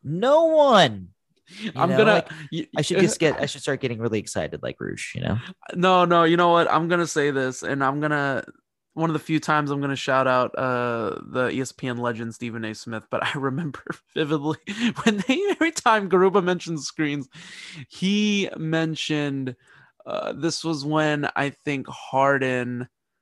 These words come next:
Speaker 2: either he made his debut successfully against one of the Pistons game,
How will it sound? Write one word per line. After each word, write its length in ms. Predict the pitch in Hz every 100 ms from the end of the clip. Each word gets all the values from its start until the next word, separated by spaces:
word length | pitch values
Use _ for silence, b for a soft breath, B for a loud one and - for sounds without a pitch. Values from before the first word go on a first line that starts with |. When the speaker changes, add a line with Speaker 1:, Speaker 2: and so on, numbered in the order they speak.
| _ -
Speaker 2:
either 360 | - 156 156 156
he 200 | 156 151
made 340 | 147 151 151
his 400 | 147 156 135 123
debut 440 | 135 147 139 143 143
successfully 840 | 135 - 139 - 135 135 131 123
against 360 | 107 123 - -
one 180 | 135 135
of 160 | 123
the 80 | 131
Pistons 400 | - 147 143 127
game, 320 | 131 123 123